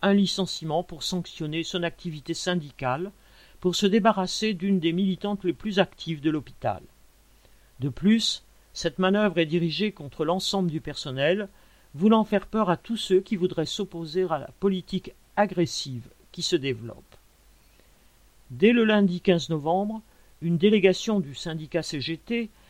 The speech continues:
interpellait le directeur et exigeait l'annulation de ce licenciement illégal pour activité syndicale, tombant au moment où le personnel devait faire face au renforcement des attaques sur ses conditions de travail.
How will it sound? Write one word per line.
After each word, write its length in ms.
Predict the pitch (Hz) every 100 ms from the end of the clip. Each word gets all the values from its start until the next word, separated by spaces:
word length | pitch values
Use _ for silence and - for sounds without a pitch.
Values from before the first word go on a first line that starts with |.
| _ -
interpellait 640 | 196 208 220 - 202 202
le 120 | 170
directeur 680 | 147 156 160 - 185 202 196 -
et 100 | 165
exigeait 640 | 165 147 175 151 208 185 156
l'annulation 720 | 175 196 196 175 - 196 180
de 100 | 135
ce 420 | - 151 - 190
licenciement 840 | 185 190 202 185 - 170 160 143 _ -
illégal 720 | 226 233 180 131 127 135 208 -
pour 180 | 147 131
activité 600 | 123 - 143 139 - 147
syndicale, 840 | - 135 135 151 - 220 240 226 - - - - -
tombant 420 | 220 240 202 214 180
au 80 | 180
moment 340 | 170 190 233
où 80 | 202
le 80 | 151
personnel 560 | 123 185 - 185 208 160
devait 200 | 156 147
faire 260 | 160 151
face 500 | - 196 190 - - _ _
au 80 | 147
renforcement 800 | 135 185 196 185 - 185 180 185
des 200 | 156 135
attaques 420 | 143 - 160 - - - -
sur 180 | - -
ses 140 | 185
conditions 500 | 190 190 165 - 185
de 60 | 180 -
travail. 500 | - 127 110 -